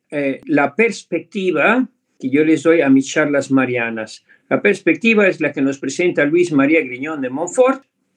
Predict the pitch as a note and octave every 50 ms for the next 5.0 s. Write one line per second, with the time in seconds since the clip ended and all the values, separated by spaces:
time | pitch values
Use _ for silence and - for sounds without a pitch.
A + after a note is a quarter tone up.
0 | _ _ - C3 C#3+ D3 C#3 - E3 D#3 D3+ D#3+ D#3 - G#3 A#3 C4 C4 - _
1 | _ _ _ _ _ - C#3 C#3 C3+ C3 C3 D3 D#3 D#3 C#3 C3 C3 B2 A#2 A2+
2 | - C#3 C#3 C#3 C#3+ C3+ - C3 B2+ B2+ B2+ D3 C#3+ C3+ C3 B2+ B2 - B2 B2+
3 | F3 G3+ A3+ B3 A3+ F#3+ - C3+ C3 B2+ B2+ D3 C#3 - C#3 A#2+ B2 B2 A#2 A#2
4 | - D#3 D3 C#3+ - C#3 - - - - G#3 G#3 G#3+ A3 G#3+ G#3 - - -